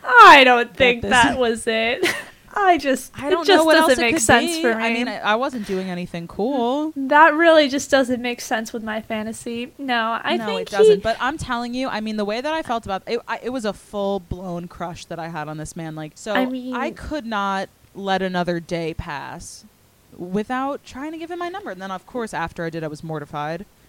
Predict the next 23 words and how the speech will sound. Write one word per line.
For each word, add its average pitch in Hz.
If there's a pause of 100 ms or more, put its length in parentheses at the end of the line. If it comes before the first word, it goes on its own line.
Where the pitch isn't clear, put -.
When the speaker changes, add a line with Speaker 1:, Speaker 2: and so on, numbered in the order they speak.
(140)
Speaker 2:
'cause 254
I 247
still 254
Speaker 1:
Right. 262
Speaker 2:
had 226
to 190
go 180
back 170
there 165
and 156
work 214 (280)
and 185
Speaker 1:
<laughs> -
Speaker 2:
see 320
him. 330
Speaker 1:
You 320
still 359
saw 302
him 240
every 247
day. 233 (100)
Well, 311 (480)
I, 370